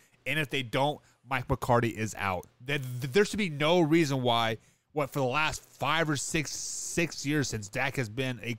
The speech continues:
been at the helm, excuse me, we are talking about the Dallas Cowboys Super Bowl, Super Bowl, Su-, Super Bowl, and they're not even winning playoff games.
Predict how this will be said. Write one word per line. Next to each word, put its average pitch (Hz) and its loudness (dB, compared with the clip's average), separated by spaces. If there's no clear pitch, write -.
been 131 -4
at 127 -4
the 117 -4
helm, 113 0
excuse 170 -14
me, 123 -18
we 247 6
are 160 6
talking 185 2
about 160 -2
the 151 -8
Dallas 151 -4
Cowboys 135 -2
Super 170 0
Bowl, 123 -2
Super 156 0
Bowl, 127 -4
Su-, - 0
Super 254 -2
Bowl, 127 4
and 170 0
they're 170 6
not 190 0
even 160 0
winning 151 -2
playoff 156 0
games. 90 -8